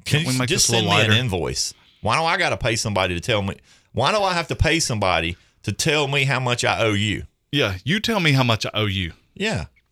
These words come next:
Speaker 1: I don't get it.
Speaker 2: It
Speaker 1: You
Speaker 2: bec-, it's because
Speaker 1: and
Speaker 2: they're not a private entity.
Speaker 1: and I,
Speaker 2: They're
Speaker 1: I gotta
Speaker 2: gov-
Speaker 1: pay somebody to tell me how much I owe you, and then, and then hope that, that the, you agree with how much I really owe you, and you don't come and say, "I owe you more."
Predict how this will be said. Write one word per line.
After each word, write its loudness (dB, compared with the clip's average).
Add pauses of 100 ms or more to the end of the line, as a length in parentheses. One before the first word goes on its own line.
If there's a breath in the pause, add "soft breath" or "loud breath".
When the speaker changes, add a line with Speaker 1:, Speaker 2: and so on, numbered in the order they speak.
(140)
Speaker 1:
I -6
don't -4
get 0
it. -10 (380)
Speaker 2:
It 0
Speaker 1:
You -8
Speaker 2:
bec-, 0
it's -6
because 2
Speaker 1:
and 2
Speaker 2:
they're 0
not 2
a -2
private 2
entity. 2
Speaker 1:
and 4
I, 2
Speaker 2:
They're -2
Speaker 1:
I 2
gotta 2
Speaker 2:
gov- 0
Speaker 1:
pay 2
somebody -2
to -2
tell -2
me -2
how 0
much -2
I 2
owe 0
you, -4 (240 loud breath)
and 2
then, 0
and -2
then 0
hope 0
that, -4 (480)
that -2
the, -4
you 2
agree 0
with -2
how 0
much -2
I 2
really 0
owe 0
you, -2
and 0
you 0
don't -4
come -2
and -2
say, 2
"I 0
owe 0
you -4
more." -4